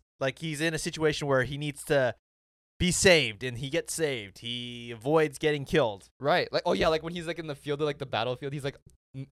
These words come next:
Speaker 2: all the bullets just happen to miss him.
Speaker 1: Right. So there's a theory that Jar Jar Binks is actually a bad guy, and he's a Sith Lord. Throughout the prequel movies,
Speaker 2: Uh-huh.
Speaker 1: we see Jar Jar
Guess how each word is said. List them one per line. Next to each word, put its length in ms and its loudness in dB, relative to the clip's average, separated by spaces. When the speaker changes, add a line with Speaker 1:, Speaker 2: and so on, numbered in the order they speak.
Speaker 2:
all 160 8
the 100 6
bullets 280 6
just 120 -2
happen 220 4
to 80 -2
miss 160 0
him. 220 -6
Speaker 1:
Right. 360 6
So 160 0
there's 180 8
a 60 4
theory 520 -4
that 220 0
Jar 220 10
Jar 200 6
Binks 440 2
is 160 -4
actually 520 -2
a 60 -2
bad 380 2
guy, 320 6
and 160 -4
he's 120 -4
a 60 -2
Sith 380 0
Lord. 240 -8
Throughout 260 8
the 80 -2
prequel 420 6
movies, 540 -4
Speaker 2:
Uh-huh. 260 -4
Speaker 1:
we 140 2
see 260 0
Jar 300 8
Jar 260 10